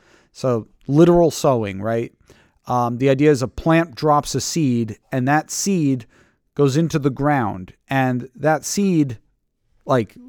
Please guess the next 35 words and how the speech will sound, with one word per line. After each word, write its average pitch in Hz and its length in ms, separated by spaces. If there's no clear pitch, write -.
loses 147 640
any 147 300
semblance 135 580
of 113 140
life 117 440
that 107 200
it - 120
had, - 380
right? 113 260
Like, 110 200
it, 110 240
uh, 113 220
it's, - 460
it 117 140
just - 240
kinda, 110 220
like, 104 280
comes 113 560
part 110 240
of 107 80
the 113 80
ground. 113 600
Um, 101 460
a-, - 220
and 113 160
it 117 140
looks 123 260
like 117 160
it, 110 120
it's 135 180
not 165 260
part 147 260
of 117 140
the 123 80
living, 123 680